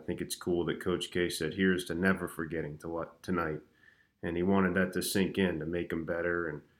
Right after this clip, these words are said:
uh, make the program better. And sometimes you gotta get beat. Sometimes you gotta get knocked down, uh, in order to improve. And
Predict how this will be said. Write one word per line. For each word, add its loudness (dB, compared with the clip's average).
uh, -4
make 0
the -4
program 2
better. 2
And -2
sometimes 2
you -2
gotta 4
get -2
beat. 2
Sometimes -2
you -2
gotta 2
get 2
knocked 2
down, 2
uh, -2
in 0
order 0
to -2
improve. 0
And -4